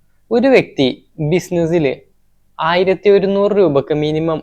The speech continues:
ഒരു പ്രൊഡക്റ്റ് പർച്ചേസ് ചെയ്ത് ജോയിൻ ചെയ്യുന്ന സമയത്ത് അദ്ദേഹത്തിന്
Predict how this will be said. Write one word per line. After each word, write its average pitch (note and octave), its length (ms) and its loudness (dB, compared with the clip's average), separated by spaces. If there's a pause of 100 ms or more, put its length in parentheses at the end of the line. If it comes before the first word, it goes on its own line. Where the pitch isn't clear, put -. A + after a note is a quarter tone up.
ഒരു F3 160 -4
പ്രൊഡക്റ്റ് E3+ 400 0
പർച്ചേസ് C#3+ 520 -2
ചെയ്ത് C#3+ 160 -2
ജോയിൻ C#3 440 -2
ചെയ്യുന്ന C#3 280 -4
സമയത്ത് B2 600 -8 (600)
അദ്ദേഹത്തിന് F#3 580 0